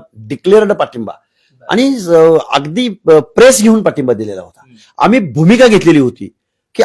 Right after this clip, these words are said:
Speaker 1: आपण, तुम्ही कुठेही जावा म्हणून मी त्यांना वाऱ्यावर नव्हतं सोडलं.
Speaker 2: हम्म.
Speaker 1: गेल्या वर्षभराच्या कालावधीमध्ये जी ओबीसीची मुवमेंट उभी राहिली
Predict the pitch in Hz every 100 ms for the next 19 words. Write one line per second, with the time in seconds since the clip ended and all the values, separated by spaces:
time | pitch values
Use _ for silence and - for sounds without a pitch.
0 | - 147 - 247 208 156 - - 190 185
1 | 170 220 214 202 202 196 196 190 190 185
2 | 143 147 175 180 160 156 123 101 - _
3 | _ _ _ 127 170 156 - 180 175 170
4 | 175 175 147 143 135 131 139 151 165 127
5 | 135 139 131 147 123 120 139 120 147 175
6 | 120 107